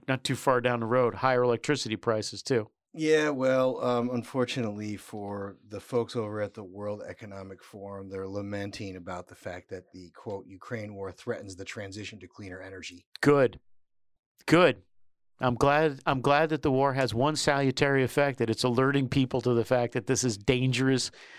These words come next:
Speaker 1: propaganda that's, that's killing, is going to kill people.
Speaker 2: Yes, sir.
Speaker 1: Am I allowed to say that?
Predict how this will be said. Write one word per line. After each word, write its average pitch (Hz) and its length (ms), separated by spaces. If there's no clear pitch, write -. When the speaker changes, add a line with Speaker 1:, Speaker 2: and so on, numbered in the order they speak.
Speaker 1:
propaganda 123 760
that's, 107 360
that's 123 240
killing, 147 560
is 127 140
going 143 280
to 131 60
kill 139 260
people. 104 460
Speaker 2:
Yes, 101 240
sir. 104 300
Speaker 1:
Am 135 100
I 160 40
allowed 185 180
to 190 80
say 185 160
that? 202 180